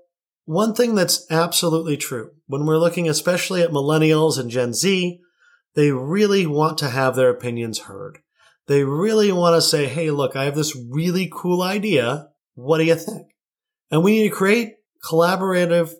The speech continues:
environments that allow for that to happen. As a matter of fact, we need to go the step further. We don't need to just them,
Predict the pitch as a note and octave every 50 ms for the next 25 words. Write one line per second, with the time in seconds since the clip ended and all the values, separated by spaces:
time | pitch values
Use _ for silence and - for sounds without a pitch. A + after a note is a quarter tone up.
0 | _ _ - D3 D3 C3+ A#2+ C#3+ D3 D3 C#3 C3 B2 A#2+ A#2+ A2+ - - - _
1 | _ - C3 A#2 B2+ C3 C3 - C3+ C3 C3 B2+ C3+ C#3 C#3 C#3 C#3 C#3 C3+ -
2 | - C3+ C3 B2+ B2 B2 - A2+ A2+ D3 D#3+ D3+ - A2 G#2+ - _ _ _ _
3 | _ _ _ _ _ _ _ _ _ _ _ - - C3+ C3+ D3+ D3 C#3+ C3+ -
4 | G3 F#3+ F#3+ F3 E3+ F#3 F#3+ E3+ E3 D#3+ D#3 C#3 B2 - - C#3+ C#3+ C3+ - -
5 | F#3+ F#3+ D#3 C3+ B2 C#3+ D3+ G3 G#3 G#3 G3+ G3 F3 F3+ F3 E3 E3 D#3+ D#3 -
6 | F3 D#3+ D#3+ D#3+ D#3+ -